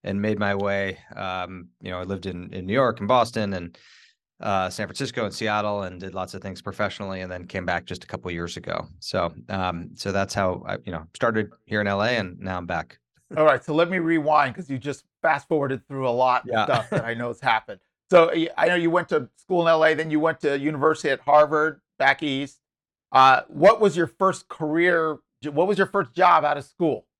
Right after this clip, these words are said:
Speaker 1: Yeah. So my first job out of school was investment banking. I worked at
Speaker 2: Yeah.
Speaker 1: Goldman Sachs in the mergers and acquisitions department,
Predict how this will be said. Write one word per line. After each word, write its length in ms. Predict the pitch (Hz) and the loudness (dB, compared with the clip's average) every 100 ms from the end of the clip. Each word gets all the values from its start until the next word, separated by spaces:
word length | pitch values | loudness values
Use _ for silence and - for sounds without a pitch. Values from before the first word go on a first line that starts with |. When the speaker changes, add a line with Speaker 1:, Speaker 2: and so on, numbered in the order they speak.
| _ _ _ - | _ _ _ -8
Speaker 1:
Yeah. 240 | 92 76 | -4 -4
So 280 | - - 165 | -4 -2 -2
my 180 | 160 151 | 0 -4
first 280 | 147 202 202 | -2 -4 -2
job 220 | 185 180 | 0 2
out 120 | 170 | 2
of 60 | 147 | 0
school 260 | - 160 147 | -4 -4 -2
was 160 | 127 | -4
investment 380 | 120 127 123 110 | -2 -4 -4 -4
banking. 480 | 110 110 107 80 92 | -4 -4 -8 -12 -10
I 120 | 107 | -6
worked 180 | 110 113 | -4 -4
at 60 | 117 | -4
Speaker 2:
Yeah. 40 | |
Speaker 1:
Goldman 240 | 117 110 104 | -4 -4 -4
Sachs 440 | - 98 95 - | -4 -4 -4 -8
in 80 | 95 | -10
the 40 | |
mergers 320 | 95 101 98 | -8 -8 -8
and 100 | 98 | -8
acquisitions 640 | 92 90 90 90 101 90 - | -8 -8 -10 -10 -10 -10 -10
department, 640 | 85 - 90 87 87 | -8 -4 -4 -2 -4